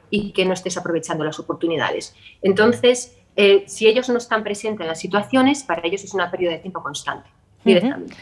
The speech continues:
Speaker 2: Y es más, no se enfrentan a las situaciones que tienen que hacer, ¿no? Eh, están
Speaker 1: No.
Speaker 2: procrastinando de forma continua y no tienen
Speaker 1: Mm.
Speaker 2: ese nivel de compromiso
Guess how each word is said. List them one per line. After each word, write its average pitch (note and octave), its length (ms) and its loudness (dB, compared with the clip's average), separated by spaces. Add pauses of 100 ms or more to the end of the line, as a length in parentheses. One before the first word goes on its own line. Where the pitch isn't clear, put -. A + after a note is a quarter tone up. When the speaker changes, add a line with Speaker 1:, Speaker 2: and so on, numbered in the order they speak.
(160)
Speaker 2:
Y G#3+ 80 0
es G3 100 0
más, B3 260 -4
no G#3+ 140 -2
se B3+ 120 -4
enfrentan B3 440 -2
a B3+ 80 -2
las F3+ 160 -2
situaciones F#3+ 540 -6
que A3 80 -4
tienen E3 260 -8
que E3+ 80 -4
hacer, G3+ 320 -4
¿no? G#3+ 220 -4 (280)
Eh, F3 480 0
están F3 220 -4
Speaker 1:
No. G3+ 60 6
Speaker 2:
procrastinando F#3+ 640 -2
de F#3+ 180 -12
forma G#3 400 -6
continua A#3 680 -2 (380)
y C4+ 120 -2
no C#4+ 200 0
tienen C#4 640 -2
Speaker 1:
Mm. - 100 -10
Speaker 2:
ese A3 400 -6
nivel B3+ 300 -2
de A#3+ 80 -6
compromiso A3 800 -6